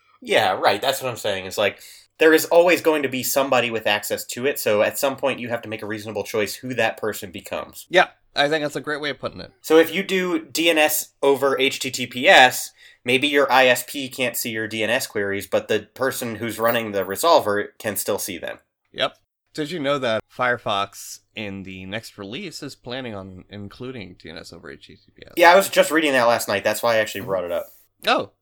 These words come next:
Speaker 2: cool. Yeah, so I haven't set it up either, but I've played with a few name servers that do support it. Namely, Unbound does. I don't know if,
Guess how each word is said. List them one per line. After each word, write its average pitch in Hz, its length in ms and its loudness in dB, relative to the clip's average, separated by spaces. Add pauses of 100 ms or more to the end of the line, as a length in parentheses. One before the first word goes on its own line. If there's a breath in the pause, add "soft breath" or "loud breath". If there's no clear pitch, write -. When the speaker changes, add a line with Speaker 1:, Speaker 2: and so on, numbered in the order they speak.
Speaker 2:
cool. - 320 -8
Yeah, 185 240 6
so 180 140 -2
I 185 100 4
haven't 196 300 -2
set 190 160 -2
it 185 80 -6
up 185 100 -2
either, 139 320 2
but 135 140 -2
I've 117 160 -2
played 139 180 -8
with 139 160 -12
a 123 60 -16
few 127 560 -14
name 120 260 -8
servers 110 440 -12
that - 340 -6
do 117 180 -12
support 190 400 -4
it. 226 220 -6
Namely, 156 760 -4 (460 soft breath)
Unbound 123 880 -2
does. - 640 -8 (420 soft breath)
I 131 120 -2
don't 147 420 -2
know 139 800 0 (520)
if, - 760 -6